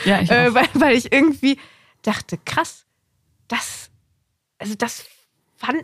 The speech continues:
Speaker 2: man und fand ich", also hab ich nicht mal drüber nachgedacht, dass
Speaker 1: Mhm.
Speaker 2: das irgendwie eine Normalität ist und hatte, ja.
Speaker 1: Ich fand am
Speaker 2: Ja.
Speaker 1: besten die Szene, wo Victoria Beckham dann nach der Geburt von ihrem Sohn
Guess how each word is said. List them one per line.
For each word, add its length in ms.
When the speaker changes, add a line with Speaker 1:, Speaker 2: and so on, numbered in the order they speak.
Speaker 2:
man 200
und 220
fand 320
ich", 220
also 140
hab 60
ich 80
nicht 140
mal 80
drüber 160
nachgedacht, 560
dass 100
Speaker 1:
Mhm. 40
Speaker 2:
das 180
irgendwie 420
eine 220
Normalität 680
ist 400
und 220
hatte, 300
ja. 200
Speaker 1:
Ich 100
fand 180
am 100
Speaker 2:
Ja. 20
Speaker 1:
besten 320
die 100
Szene, 400
wo 260
Victoria 440
Beckham 440
dann 360
nach 240
der 120
Geburt 360
von 180
ihrem 200
Sohn 420